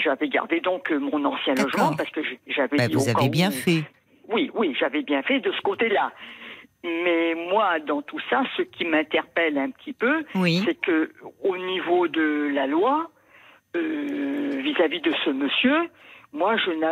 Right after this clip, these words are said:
Speaker 1: euh, même au temps de, de son vivant jusqu'aux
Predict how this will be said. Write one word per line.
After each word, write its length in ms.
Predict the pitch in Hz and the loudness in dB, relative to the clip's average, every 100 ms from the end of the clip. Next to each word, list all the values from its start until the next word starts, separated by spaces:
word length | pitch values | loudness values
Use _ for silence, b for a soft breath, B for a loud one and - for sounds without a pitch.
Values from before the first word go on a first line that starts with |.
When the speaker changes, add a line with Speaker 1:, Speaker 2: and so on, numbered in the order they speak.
| - | 0
Speaker 1:
euh, 160 | - - - | -4 -8 -8
même 340 | 170 214 190 175 | -2 0 0 -2
au 140 | 180 | -4
temps 220 | 170 185 170 151 - - | -2 -2 -2 -8 -20 -12
de, 100 | 202 | -12
de 200 | 202 208 - | -2 -2 0
son 160 | 214 190 | 0 0
vivant 580 | 185 180 196 180 143 - _ - | -2 0 2 2 0 -4 _ -10
jusqu'aux 520 | - 143 - 170 | -8 -6 -4 0